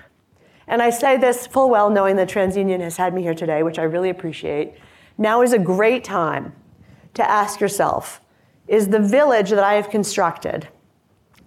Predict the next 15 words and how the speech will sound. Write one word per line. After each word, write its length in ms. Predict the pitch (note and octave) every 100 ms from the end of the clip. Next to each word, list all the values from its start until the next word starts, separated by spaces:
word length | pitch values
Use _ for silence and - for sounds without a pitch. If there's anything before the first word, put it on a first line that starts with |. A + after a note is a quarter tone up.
| -
technology 680 | - G#3 G#3 F#3+ E3+ D#3 F3
partners, 600 | - - - - - - _ _ -
publisher 560 | - A#3 A#3 A3+ -
partners, 600 | F#3 E3 E3 F#2 C#2 - - - _ _ -
agencies, 920 | A#3 A#3 G3+ F3 E3 E3 D#3 E3+ - _ _ _ _ _
ad 240 | A3+ A3+ A3+
tech 220 | G#3 F#3
vendors, 320 | D#3+ D3+ -
martech 340 | G3 G3 G3+
vendors, 320 | F#3 E3 E3 - _ _ _ _ _ _ _ _ _ _
are 160 | - C4
they 160 | C#4+ D#4
the 140 | D#4+
right 240 | D4+ C#4
partners 640 | - G#3+ G3 E3 - -